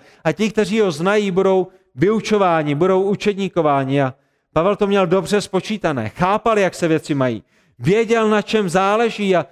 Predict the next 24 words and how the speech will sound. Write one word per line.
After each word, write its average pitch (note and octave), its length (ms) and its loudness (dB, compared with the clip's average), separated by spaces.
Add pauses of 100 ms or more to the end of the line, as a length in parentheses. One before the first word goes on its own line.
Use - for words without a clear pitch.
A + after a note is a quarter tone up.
(160)
a C3+ 60 0
vyjadřuje G3 400 0
to G#3 120 0
velice G#3 300 0
jasně G#3+ 360 0
v F#3 40 0
listu F#3+ 260 -2
Filipským G3+ 440 -2
v - 60 -12
první G3+ 300 -2
kapitole, G3 540 0 (1160)
v B2+ 60 -4
jednadvacátém G3+ 840 2
verši. G3 420 -2 (340)
„Vždyť D#3 320 0
žít G#3 680 0 (200)
pro G3+ 220 2
mne G#3+ 360 2 (160)
znamená F#3+ 760 0
Kristus F#3+ 720 -2
a E3 100 2
zemřít G3 580 -2
znamená E3+ 640 0 (300)
zisk.“ A#2+ 540 -6